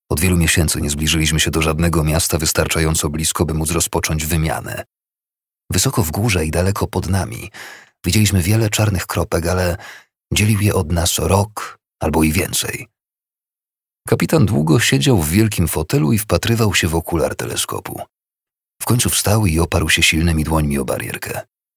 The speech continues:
Był postawnym mężczyzną w sile wieku. Wiatr poruszał jego peleryną i czarnymi, przetykanymi siwizną włosami.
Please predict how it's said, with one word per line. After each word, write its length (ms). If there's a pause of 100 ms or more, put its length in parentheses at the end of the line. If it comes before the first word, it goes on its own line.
(500)
Był 160
postawnym 480
mężczyzną 640
w 80
sile 260
wieku. 420 (480)
Wiatr 320
poruszał 440
jego 220
peleryną 640
i 80
czarnymi, 520
przetykanymi 680
siwizną 520
włosami. 640